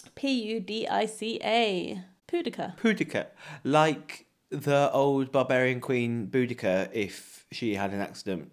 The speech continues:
Speaker 2: and didn't make it to the loo in time.
Speaker 1: And if she was pronounced Boudica, which I always thought she was, but
Speaker 2: But
Speaker 1: it's
Speaker 2: it's
Speaker 1: Boadicea.
Speaker 2: Boadicea, yeah.
Speaker 1: I wanted to call my child Boudica. I haven't ruled it out. <laughs> Something to keep in mind.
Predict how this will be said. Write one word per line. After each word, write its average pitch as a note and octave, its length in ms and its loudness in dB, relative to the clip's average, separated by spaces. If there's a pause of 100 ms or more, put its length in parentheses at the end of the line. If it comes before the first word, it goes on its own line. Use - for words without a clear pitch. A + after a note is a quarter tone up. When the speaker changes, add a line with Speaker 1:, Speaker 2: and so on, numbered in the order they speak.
Speaker 2:
and G2 140 -8
didn't F2+ 120 -6
make F#2 120 -6
it - 80 -20
to F#2+ 40 -16
the F#2 60 -12
loo F#2 160 -2
in F2+ 100 -4
time. F2 260 -8 (220)
Speaker 1:
And A3 180 -2
if G#3+ 100 -2
she G3 320 -2
was F#3+ 500 -4 (340)
pronounced G3+ 520 -6
Boudica, F#3+ 420 0
which - 160 -6
I F#3+ 100 0
always F#3 200 -2
thought - 180 -6
she - 140 -8
was, F3+ 200 0
but D3 140 -8
Speaker 2:
But C3+ 100 6
Speaker 1:
it's C3+ 80 4
Speaker 2:
it's G3 120 6 (240)
Speaker 1:
Boadicea. F#3+ 60 4 (400)
Speaker 2:
Boadicea, G#2+ 40 -6
yeah. G#2+ 440 2
Speaker 1:
I A3+ 80 6
wanted B3+ 240 6
to - 60 -14
call G#3 200 -2
my F#3 160 -2
child G#3 420 -2
Boudica. F3+ 480 -6 (300)
I G3 80 -6
haven't A3+ 260 -4
ruled G#3+ 240 -6
it G3 160 -10
out. G3+ 300 -10 (280)
<laughs> A#2+ 60 -12 (1300)
Something G#3+ 300 -4
to - 60 -20
keep G#3+ 240 -8
in G#3 140 -6
mind. G3 400 -4